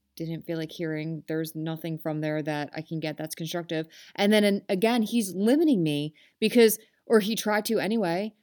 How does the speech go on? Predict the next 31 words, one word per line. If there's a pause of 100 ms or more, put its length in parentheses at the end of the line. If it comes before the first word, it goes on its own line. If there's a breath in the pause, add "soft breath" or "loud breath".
(120)
to
limit
my
potential,
to
say,
"Oh,
I
wouldn't
buy
that," (340)
and
not
giving
me
any
feedback.
That
is
a
limiting
belief (560)
in
his
mind.
I've
had
this
in
writers'
groups.